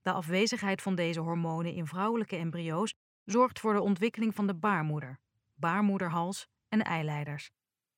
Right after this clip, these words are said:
Uitwendig vormt het genitaal uitsteeksel dat bij de mannelijke embryo's de eikel van de penis wordt, de glansclitoris bij vrouwelijke embryo's. Het zichtbare deel van de clitoris dat tussen de schaamlippen ligt.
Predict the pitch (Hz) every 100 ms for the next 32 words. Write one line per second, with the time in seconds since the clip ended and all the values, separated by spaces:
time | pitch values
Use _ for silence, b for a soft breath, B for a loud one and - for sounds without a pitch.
0 | _ _ _ _ _ _ - 202 240 185
1 | 208 233 - 247 254 240 220 - 190 180
2 | 180 165 175 202 202 - 196 196 - 226
3 | 214 170 151 160 170 180 220 220 175 190
4 | 185 175 170 160 160 175 - 196 214 175
5 | 170 160 147 220 214 180 - 190 - -
6 | _ _ _ - 208 - 240 269 - 214
7 | 196 - 165 165 196 180 180 208 208 151
8 | 151 165 165 156 156 147 135 - _ _
9 | _ _ _ - 175 - 214 - 170 165
10 | 180 180 180 175 175 170 185 - 190 190
11 | 233 - _ _ - 220 - 269 254 214
12 | - 185 147 147 147 156 147 143 -